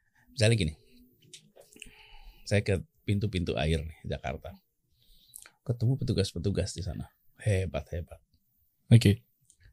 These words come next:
Speaker 1: Jadi mereka pintu-pintu air itu, eh, pompa, ada pompa-pompa airnya di sana.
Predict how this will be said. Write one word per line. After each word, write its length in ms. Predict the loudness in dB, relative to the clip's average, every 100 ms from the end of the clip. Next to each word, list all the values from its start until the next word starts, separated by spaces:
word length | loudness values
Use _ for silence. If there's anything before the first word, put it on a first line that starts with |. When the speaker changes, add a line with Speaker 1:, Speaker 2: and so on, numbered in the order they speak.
| _
Speaker 1:
Jadi 140 | -2 0
mereka 440 | 0 0 -2 -2 -8 _
pintu-pintu 440 | -8 -6 -4 -2
air 200 | -2 -2
itu, 320 | -4 -4 -4 -6 _ _ _ _ _ _ _ _ -20 -12
eh, 80 | 4
pompa, 320 | 4 6 2
ada 200 | 0 0
pompa-pompa 520 | 0 0 0 0 2
airnya 320 | 4 4 2
di 80 | 0
sana. 280 | -4 -6